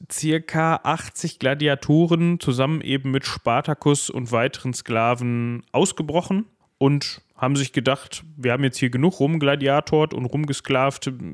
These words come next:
jetzt ist zappenduster hier. Wir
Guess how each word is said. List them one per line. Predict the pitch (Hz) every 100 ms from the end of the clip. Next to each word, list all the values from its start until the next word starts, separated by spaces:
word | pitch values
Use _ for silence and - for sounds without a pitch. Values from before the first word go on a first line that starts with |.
| 104 104
jetzt | 120 -
ist | 131 - - _
zappenduster | - - 131 131 175 - 160
hier. | 165 175 180 - - - - - -
Wir | 123 131 170 180